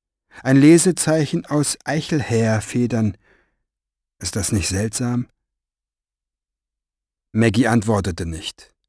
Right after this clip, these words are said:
und Reza strich ihr noch einmal über das feuchte Gesicht und ging zurück zum Zelt. Verbrannt.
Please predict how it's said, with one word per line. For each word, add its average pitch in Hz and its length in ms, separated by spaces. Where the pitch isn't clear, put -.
und 113 220
Reza 117 340
strich 135 400
ihr 131 80
noch 123 180
einmal 123 400
über 107 140
das 104 220
feuchte 120 420
Gesicht 110 760
und 107 160
ging 107 200
zurück 101 360
zum 95 200
Zelt. - 420
Verbrannt. 85 1000